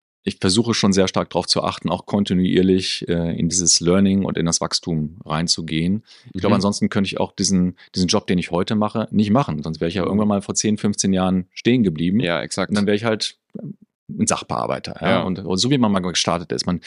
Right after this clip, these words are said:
Speaker 1: man startet ja mit irgendwelchen technischen Hard Skills so in sein
Speaker 2: Mhm.
Speaker 1: Berufsleben rein. Ja, ich, ich war ein Projektmanager, ich war ein Consultant.
Speaker 2: Mhm.
Speaker 1: Und, ähm, die Weiterentwicklung findet eben nur über diese eigene Reflexion,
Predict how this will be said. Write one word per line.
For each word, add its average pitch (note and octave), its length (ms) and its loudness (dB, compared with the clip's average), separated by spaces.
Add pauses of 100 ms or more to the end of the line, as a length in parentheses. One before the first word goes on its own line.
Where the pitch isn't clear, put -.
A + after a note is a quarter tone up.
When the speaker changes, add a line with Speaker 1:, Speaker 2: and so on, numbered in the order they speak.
(140)
Speaker 1:
man F#2+ 120 -2
startet A2 320 -2
ja G#2 80 2
mit G2 160 0
irgendwelchen G2 460 2 (420)
technischen G#2+ 520 2
Hard G2 200 2
Skills G#2 420 2
so G2+ 80 2
in G2 140 2
sein F#2 240 2
Speaker 2:
Mhm. F#2+ 60 -2
Speaker 1:
Berufsleben E2 520 0
rein. C2 300 -8 (200)
Ja, F#2 200 -4
ich, - 200 -12
ich - 120 -10
war F#2+ 80 0
ein G2 80 -2
Projektmanager, D#2+ 640 -4
ich D#2 100 -10
war E2+ 80 -2
ein E2 80 -6
Consultant. F2+ 600 0 (500)
Speaker 2:
Mhm. G2 300 -4
Speaker 1:
Und, F#2+ 420 0
ähm, F2 480 2 (160)
die F#2 300 -2
Weiterentwicklung A2 640 0
findet G2+ 280 2
eben F#2 300 0
nur G#2+ 240 6
über F2 340 2
diese F2 300 0
eigene F#2 240 2
Reflexion, A#2+ 840 2